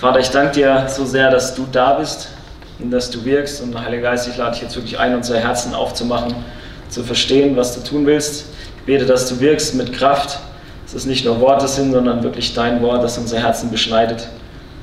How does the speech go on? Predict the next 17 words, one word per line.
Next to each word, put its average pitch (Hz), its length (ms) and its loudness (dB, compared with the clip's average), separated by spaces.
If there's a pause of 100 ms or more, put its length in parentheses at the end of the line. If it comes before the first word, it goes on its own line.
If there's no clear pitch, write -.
(640)
In 107 160 -4
Jesu 113 260 -4
Namen. 110 380 4 (840)
Amen. 110 300 4 (2500)
Ich 123 100 -4
lese 170 320 4
einfach 170 280 6
mal 156 540 4 (460)
von - 140 2
Anfang 143 400 4
an 139 400 2 (480)
aus 123 240 -2
Kapitel 120 340 -2
zwölf 135 340 2
im 120 100 2
ersten 120 280 2
Korintherbrief. 117 520 -2